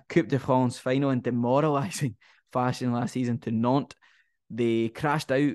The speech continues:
of the same competition this season in humiliating fashion against third-tier side Le Puy.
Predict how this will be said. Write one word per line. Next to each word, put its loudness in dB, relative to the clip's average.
of -2
the -6
same -6
competition -2
this 2
season -2
in -2
humiliating 0
fashion -2
against -6
third-tier -2
side -2
Le 2
Puy. 4